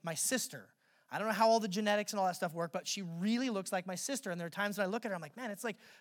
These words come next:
going back in time and being a kid again and remembering, you know, playing with my sister when we were little."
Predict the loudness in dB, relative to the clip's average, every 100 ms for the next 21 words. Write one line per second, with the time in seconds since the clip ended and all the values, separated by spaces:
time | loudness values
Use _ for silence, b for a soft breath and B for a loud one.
0 | _ -2 2 0 0 -6 -6 -6 -6 -6
1 | -8 -8 -4 -4 -4 -8 -10 -12 -12 -10
2 | -8 -8 -8 -10 b -8 -8 -4 -4 -4
3 | -6 -8 -6 -8 -8 -8 -4 0 0 -2